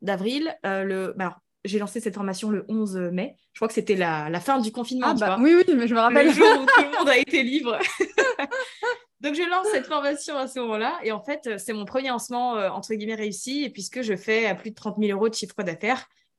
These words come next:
Speaker 1: en, euh, neuf ou dix jours, tu vois.
Speaker 2: Trop bien.
Speaker 1: Donc, euh, oufissime. Euh, après, j-, j'étais, quand j'ai fait le lan-, ce lancement-là, j'étais confiante. J'avais de l'assurance. Tu vois, je
Speaker 2: Bien
Speaker 1: savais
Speaker 2: sûr,
Speaker 1: que j'allais
Speaker 2: ouais.
Speaker 1: y arriver. Tu vois, le mindset, il était différent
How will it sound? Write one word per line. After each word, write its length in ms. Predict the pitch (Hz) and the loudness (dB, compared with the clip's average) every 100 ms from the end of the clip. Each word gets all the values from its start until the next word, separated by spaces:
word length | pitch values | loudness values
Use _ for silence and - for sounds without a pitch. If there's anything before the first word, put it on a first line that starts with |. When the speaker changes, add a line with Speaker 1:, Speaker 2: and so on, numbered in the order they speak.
| - | 0
Speaker 1:
en, 360 | 190 220 226 - | 2 2 0 0
euh, 720 | 196 180 180 175 170 170 180 - _ | 0 2 0 -2 -2 -2 -4 -8 _
neuf 400 | 196 226 254 - | -4 0 0 -2
ou 80 | 220 | -6
dix 180 | 202 220 | -4 -4
jours, 220 | 175 - - | -4 -12 -12
tu 80 | |
vois. 260 | - 120 - _ _ | -10 -10 -12 _ _
Speaker 2:
Trop 380 | - 262 262 | -6 0 0
bien. 160 | 226 196 | 0 -4
Speaker 1:
Donc, 400 | 185 190 180 208 | -4 -8 -8 -2
euh, 340 | 185 170 165 165 - | 0 2 0 -4 -4
oufissime. 580 | 320 247 233 226 269 233 _ 208 | -4 -2 -2 -2 -4 -8 _ -4
Euh, 260 | 185 180 175 | -2 0 0
après, 200 | 220 320 | -2 -2
j-, 160 | 233 - | -4 -6
j'étais, 460 | 214 247 - 294 311 | -4 -2 0 -2 -2
quand 140 | 240 | -4
j'ai 140 | 220 226 | 0 0
fait 120 | 294 | 0
le 80 | 262 | -2
lan-, 100 | 233 | -4
ce 160 | - | -4
lancement-là, 540 | 226 214 220 202 254 262 | -6 -6 -6 -4 -4 -4
j'étais 180 | - | -8
confiante. 460 | 220 214 220 269 - - _ - - | -10 -6 -6 -6 -10 -18 _ -20 -8
J'avais 120 | 202 | -4
de 60 | 202 | -2
l'assurance. 600 | 208 220 208 240 247 - | -2 0 2 2 -2 -4
Tu 80 | 226 | -2
vois, 60 | |
je 80 | 214 | -2
Speaker 2:
Bien 100 | 202 | 0
Speaker 1:
savais 160 | 240 247 | 0 2
Speaker 2:
sûr, 80 | 269 | 4
Speaker 1:
que 60 | |
j'allais 140 | 233 190 | 4 2
Speaker 2:
ouais. 60 | 196 | 0
Speaker 1:
y 20 | |
arriver. 340 | 190 202 254 | -6 -6 -6
Tu 100 | 269 | -4
vois, 120 | 240 220 190 | -6 -6 -4
le 140 | 226 233 | -2 0
mindset, 320 | 254 247 320 | -2 -4 -8
il 80 | 277 | -6
était 180 | 220 220 | -4 -4
différent 580 | 202 277 294 254 277 | -6 -4 -4 -4 -8